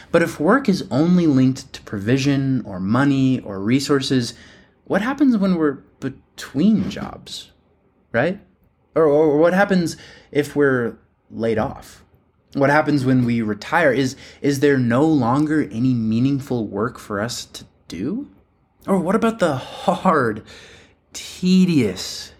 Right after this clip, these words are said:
difficult work of being a stay-at-home parent? Is that kind of work less valuable than other kinds of work just because it doesn't come with a paycheck? Or for those of us who are working,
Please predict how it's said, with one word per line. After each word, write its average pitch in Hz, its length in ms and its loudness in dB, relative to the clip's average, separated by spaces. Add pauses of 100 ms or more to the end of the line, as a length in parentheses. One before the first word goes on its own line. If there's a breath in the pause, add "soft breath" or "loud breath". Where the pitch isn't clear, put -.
(300)
difficult 170 960 -2 (300 loud breath)
work 160 320 2
of 123 100 -2
being 147 180 2
a 127 60 0
stay-at-home 160 720 -2
parent? - 500 -6 (840 soft breath)
Is 110 80 -4
that 127 240 0
kind 147 260 2
of 120 160 0
work 120 340 -4 (400 soft breath)
less 98 460 -2
valuable 110 640 2
than 107 160 0
other 101 220 -2
kinds 151 220 0
of 156 80 -4
work 180 200 0
just 131 200 -4
because 117 200 -2
it 104 80 -4
doesn't 110 220 -4
come 110 160 -4
with 113 100 -6
a 104 60 -8
paycheck? - 640 -6 (720)
Or 185 160 4
for - 120 -2
those 185 160 2
of 170 120 0
us 170 100 -2
who - 320 -2
are 175 340 4
working, 123 460 -2